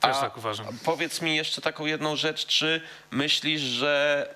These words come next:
Speaker 2: a bo w ogóle, co w ogóle myślisz o e-sporcie jako o zjawisku? Czy z twojej perspektywy jest to coś dobrego, szkodliwego, czy jesteś neutralny? I, e, jeżeli popatrzysz na, na przykład swoich starszych kolegów, chociażby na Thibaut Courtois,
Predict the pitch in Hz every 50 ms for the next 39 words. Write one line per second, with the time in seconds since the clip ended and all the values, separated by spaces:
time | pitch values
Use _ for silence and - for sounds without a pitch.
0 | - - 143 143 113 147 143 139 165 170 196 - 113 - - - 180 196 190 -
1 | - - - 113 113 147 - 214 208 160 113 104 107 117 - - - - 104 110
2 | 117 - - - 135 127 117 - - 120 113 - - 127 117 113 117 120 107 113
3 | 123 107 113 123 - - - 120 117 104 - 120 110 - - - 135 127 123 -
4 | 120 123 - - - 123 - - 120 131 120 110 117 113 107 98 - - 87 80
5 | - 87 80 - - - - - - - 95 117 127 139 131 123 117 113 107 -
6 | - 98 82 85 92 90 113 123 131 131 113 110 104 - - 101 98 92 - 101
7 | - - 101 98 95 - 110 113 131 156 180 196 208 214 208 - - - - -
8 | - - 143 147 151 160 156 - - - - 135 127 120 120 117 120 120 120 120
9 | 131 143 143 139 123 - 131 - 143 147 143 - - 135 - - 131 127 123 -
10 | - - 127 123 - - - 120 120 - - - 113 110 - - 123 117 - 113
11 | 104 101 101 101 135 151 - - 131 - 123 113 98 98 104 104 110 104 101 -
12 | 123 107 107 101 - - 107 101 - - 104 101 98 120 165